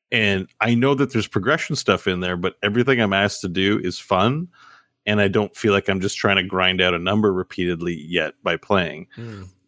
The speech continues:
Speaker 1: And with all these, and, and finally, I feel like as I play, I'm getting better.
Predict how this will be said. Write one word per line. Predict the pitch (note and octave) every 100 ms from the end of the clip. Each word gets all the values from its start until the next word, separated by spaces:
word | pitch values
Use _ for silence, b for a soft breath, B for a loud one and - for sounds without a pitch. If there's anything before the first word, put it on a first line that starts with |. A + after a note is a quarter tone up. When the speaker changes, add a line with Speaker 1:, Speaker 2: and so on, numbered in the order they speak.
| _ _
Speaker 1:
And | - A2 G#2+ G#2+
with | A2 A#2+ -
all | G#2+ C#3
these, | F3+ E3+
and, | B2 C3+ C#3
and | B2 A#2
finally, | D#3 D#3+ A2 G2 A2+ _
I | A2
feel | - D3+ D3
like | A2+ -
as | A2+ A2+
I | G#2
play, | G2 - A#2+ F#2+ F#2 _ -
I'm | A2 G#2+
getting | A#2+ A#2 A2 F2+
better. | E2+ G#2 G2 D2+ -